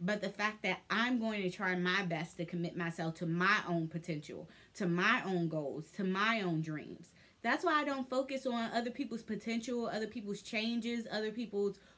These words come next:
whatever, because I have my own potential to focus on. I have my own potential to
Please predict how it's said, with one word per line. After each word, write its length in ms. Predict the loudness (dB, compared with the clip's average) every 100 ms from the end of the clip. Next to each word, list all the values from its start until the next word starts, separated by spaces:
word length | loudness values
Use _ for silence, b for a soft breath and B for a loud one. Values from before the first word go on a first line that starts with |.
| -2
whatever, 600 | 0 2 2 0 -6 -10 B B
because 260 | 0 2 2 2
I 100 | 2
have 200 | 2 2
my 220 | 2 0 0
own 300 | 0 0 -2
potential 460 | -4 -2 -2 -2
to 100 | -4
focus 420 | -2 0 0 0 0
on. 100 | 0
I 100 | 0
have 140 | 0
my 180 | 0 0
own 220 | -2 -2 -2
potential 440 | -2 -4 -4 -4
to 140 | -6